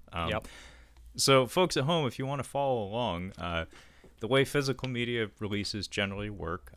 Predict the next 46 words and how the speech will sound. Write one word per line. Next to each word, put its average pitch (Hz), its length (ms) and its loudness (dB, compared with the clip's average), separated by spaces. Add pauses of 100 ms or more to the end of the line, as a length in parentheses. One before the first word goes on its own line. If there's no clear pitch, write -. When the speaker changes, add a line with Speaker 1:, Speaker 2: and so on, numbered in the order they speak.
(100)
Speaker 1:
uh, 78 200 -8
they 85 100 -6
come 92 240 -6
out 95 160 -4
on 104 140 -6
Tuesdays 90 720 -6 (100)
of 82 160 -10
each 85 240 -8
week. - 380 -10 (640)
Um, 87 300 0
so - 160 -2
if 87 160 -2
you 95 60 -4
wanna 90 180 -2
go 95 140 -2
ahead 95 160 -2
and 87 120 -4
pull 92 160 0
up - 120 -8
your 87 80 -8
calendar 101 480 -6
and 87 80 -6
follow 90 320 0
along, 123 380 -6
uh, 78 180 -10
we'll 82 180 -10
list 92 260 -2
off 82 220 -6
the 76 80 -10
dates, 92 400 0
the 82 160 -12
release 87 320 -4
dates 90 240 -4
for - 140 -8
all 87 100 -2
these 87 200 -8
films. 113 500 -6
Um, 80 320 -10 (200)
and 113 300 2
if - 160 -6
you 107 80 -6
wanna 98 160 -4
follow 98 320 -2
title 101 320 -2
by 87 140 -4
title, 95 540 -4